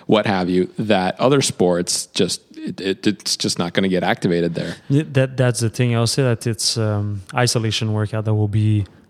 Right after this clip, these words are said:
Speaker 2: the, the main workout you can do to become more symmetric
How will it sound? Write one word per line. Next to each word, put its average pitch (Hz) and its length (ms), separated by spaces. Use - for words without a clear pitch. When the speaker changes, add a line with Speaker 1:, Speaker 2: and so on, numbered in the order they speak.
Speaker 2:
the, 101 1160
the 113 280
main 123 260
workout 117 380
you 107 100
can 104 280
do 104 200
to 98 680
become 110 380
more 101 320
symmetric 117 760